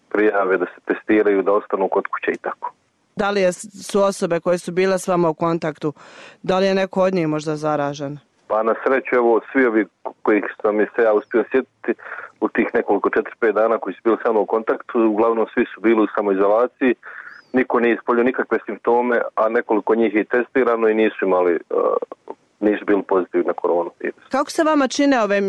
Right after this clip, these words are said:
Speaker 2: mjere, a, koje uvode i kantoni i, i entiteti, po smanjenje kretanja ljudi, e, policijski sat?
Speaker 1: Pa mjere su ove, e, po mom mišljenju, neophodne i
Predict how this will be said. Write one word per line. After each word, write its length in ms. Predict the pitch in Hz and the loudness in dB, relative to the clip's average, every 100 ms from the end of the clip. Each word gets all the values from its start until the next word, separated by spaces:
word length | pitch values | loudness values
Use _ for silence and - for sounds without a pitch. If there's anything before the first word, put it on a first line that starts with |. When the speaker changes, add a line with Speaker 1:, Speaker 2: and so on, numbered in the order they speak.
| 185 | -2
Speaker 2:
mjere, 420 | 190 220 233 190 147 | -2 0 2 0 0
a, 300 | 170 170 170 | 0 0 0
koje 200 | 202 185 | 0 2
uvode 500 | 202 202 165 160 160 - - - - | 2 2 0 0 -2 -6 -20 -20 -4
i 140 | 202 | -2
kantoni 580 | 220 208 202 185 185 185 | 0 -2 0 2 2 2
i, 320 | 175 185 185 | 2 0 2
i 40 | |
entiteti, 960 | 185 185 190 180 180 170 170 - 180 165 - | 0 0 -2 0 2 2 2 0 0 0 0
po 260 | 190 190 | 2 2
smanjenje 560 | - 233 214 208 196 190 | 2 0 0 2 0 0
kretanja 880 | - 175 170 170 170 160 165 160 160 | 0 0 0 0 -2 0 0 0 0
ljudi, 640 | 160 165 165 156 165 160 | 0 0 0 0 2 2
e, 200 | 156 160 156 | 2 0 -2
policijski 640 | 180 180 170 170 - 165 | 0 0 0 -4 -2 -6
sat? 300 | - 180 170 - _ _ _ | -2 -2 -4 -6 _ _ _
Speaker 1:
Pa 260 | - 107 107 | -2 0 2
mjere 440 | 120 123 139 113 - | 2 4 4 2 2
su 60 | 127 | 2
ove, 180 | 113 | 4
e, 60 | 104 - - 113 107 104 - | 2 -2 -6 0 2 2 -2
po 60 | 113 | -2
mom 120 | 117 | 0
mišljenju, 340 | 110 - 101 | 0 0 2
neophodne 640 | 107 123 - 127 120 117 107 - - _ - | 2 0 0 -2 0 0 -2 -6 -20 _ 0
i 200 | 107 | 2